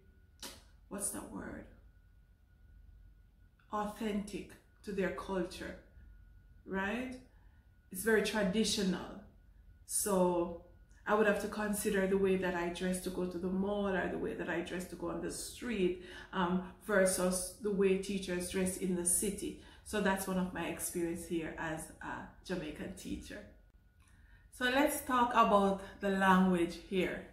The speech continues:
okay? So as you know, in the U A E, the native language is Arabic, okay? So,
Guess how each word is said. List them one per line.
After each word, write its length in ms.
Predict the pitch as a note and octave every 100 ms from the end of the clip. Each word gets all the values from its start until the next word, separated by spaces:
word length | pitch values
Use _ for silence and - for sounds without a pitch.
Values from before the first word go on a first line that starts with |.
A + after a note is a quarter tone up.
| -
okay? 480 | G3 G3 C4+ D#4+ - - - - - -
So 120 | - F#3
as 200 | G3+ C#4+
you 100 | D#4
know, 440 | A#3 G#3 C#4 D4 - - - - - -
in 200 | G3 F#3+
the 80 | A3+
U 220 | C4+ B3
A 80 | G#3+
E, 600 | G#3+ G3 G3 A#3+ C4+ - -
the 80 | F3+
native 420 | F3+ F3+ A3+ G#3+
language 460 | F#3 F#3 F#3+ G#3 G#3+ -
is 400 | F3+ F3 F3 - -
Arabic, 760 | F3+ F3 F3+ A#3+ B3+ F#3 F3 - - - - F#3+
okay? 600 | F#3+ - A3 C#4 E4+ - - - - -
So, 560 | - C4 A#3 A3+ A3+